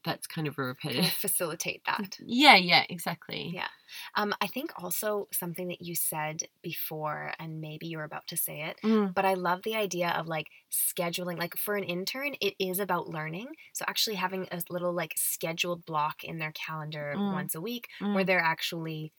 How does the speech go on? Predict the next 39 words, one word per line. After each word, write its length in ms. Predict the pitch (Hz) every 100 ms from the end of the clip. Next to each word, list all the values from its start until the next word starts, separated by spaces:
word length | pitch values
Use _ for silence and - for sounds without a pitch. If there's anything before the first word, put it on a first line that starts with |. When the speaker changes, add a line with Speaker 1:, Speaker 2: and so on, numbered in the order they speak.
| _ _
Speaker 2:
like, 240 | 170 143 -
they 140 | 175 180
can 340 | - 170 160
just 280 | - 156 - - _ _ _
explore 720 | 175 - - - 180 160 160 -
and 220 | 170 170
learn 340 | 165 156 151 151
and 220 | 156 196
deep 80 | 190
Speaker 1:
Mm. 100 | 185
Speaker 2:
dive 320 | 175 160 156 156
on 140 | 156
certain 220 | 214 208
Speaker 1:
Mm-hmm. 40 | 202
Speaker 2:
topics 580 | - 160 - 147 - -
and, 100 | 160
like, 260 | 156 147 - - - -
you 100 | 170
know, 260 | 127 196
like, 180 | 254 180 170
actually 400 | - - 175 -
up 200 | 165 -
their 260 | - 170 -
own 240 | 165 160
skills. 640 | - - 156 175 302 320 - - -
And 280 | 185 180 - _ 180
by 160 | 190 185
being 400 | 190 220 226 202
in 100 | 185
an 100 | 180
environment 560 | 165 160 170 170 160
where 200 | 165 165
they're, 260 | 160 156 - - -
like, 200 | 165 - -
they're 120 | -
actually 480 | - 208 - 208 165 _
in 160 | 220 208
a 80 | 180
job, 460 | - 165 175 269